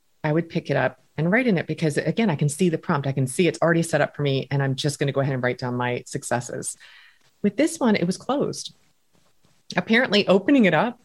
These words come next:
as silly as that might sound, created too much resistance for me to do it easily. So I found more days than not,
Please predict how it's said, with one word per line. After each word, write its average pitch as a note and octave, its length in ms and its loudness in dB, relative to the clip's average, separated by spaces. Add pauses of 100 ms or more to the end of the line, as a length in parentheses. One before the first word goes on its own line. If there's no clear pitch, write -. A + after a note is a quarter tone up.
(100)
as E3+ 220 2
silly G3 300 0
as G#3 120 0
that F#3 160 -2
might E3 220 0
sound, D#3+ 440 0 (540)
created E3+ 460 0
too - 160 0
much F#3 240 0
resistance E3+ 580 -4
for D3+ 140 -4
me D3 100 2
to C#3+ 100 0
do D3 220 0
it C#3+ 80 0
easily. C#3+ 520 -4 (120)
So D#3 220 0
I D3+ 100 4
found D3+ 280 0
more D3+ 140 0
days D3 200 0
than C#3 140 0
not, C#3+ 340 -2